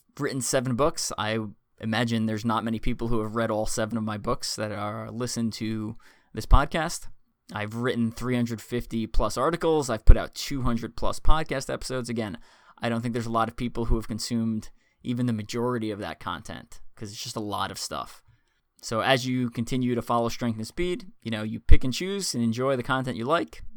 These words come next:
maybe skip over some of the content you don't, and, you know, continue going about your business. Uh, the logo will still remain the same. The, you know, the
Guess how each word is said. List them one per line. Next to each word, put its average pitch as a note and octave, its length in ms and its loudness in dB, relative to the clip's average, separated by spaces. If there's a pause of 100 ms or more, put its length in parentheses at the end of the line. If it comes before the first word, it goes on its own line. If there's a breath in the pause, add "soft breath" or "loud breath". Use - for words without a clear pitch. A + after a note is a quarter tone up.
(160)
maybe G#2+ 220 -14
skip A#2+ 240 -8
over A#2 180 0
some A#2 160 -4
of A2+ 60 -2
the A#2 60 -8
content A#2 340 -6
you - 80 -8
don't, F3 240 -2 (420 soft breath)
and, G#2+ 480 -4 (220)
you - 80 -12
know, C#3+ 120 -10
continue A#2+ 320 -2
going A2+ 200 0
about G#2 180 -2
your G#2 80 -8
business. - 520 -12 (500)
Uh, A#2+ 160 -6
the B2 100 0
logo C#3 420 4
will B2+ 160 2
still C#3 260 -2
remain C3 220 0
the A#2 60 0
same. C3 480 0
The, G#2+ 160 -4 (140)
you B2+ 100 -4
know, G#2+ 100 -6
the G#2 140 -12